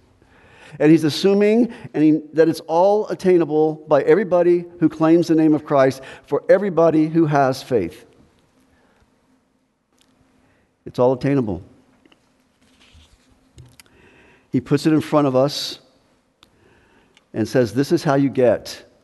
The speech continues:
to the goal, to be fruitful and effective."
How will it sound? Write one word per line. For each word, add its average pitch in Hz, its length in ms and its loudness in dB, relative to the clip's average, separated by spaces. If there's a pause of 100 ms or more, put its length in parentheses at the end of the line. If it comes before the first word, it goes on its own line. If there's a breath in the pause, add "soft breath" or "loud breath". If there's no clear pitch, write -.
(220)
to 117 100 -8
the 110 80 -4
goal, 101 480 -2 (840)
to 123 80 -6
be 113 140 -2
fruitful 135 680 -4 (360)
and 117 80 -4
effective." - 600 -8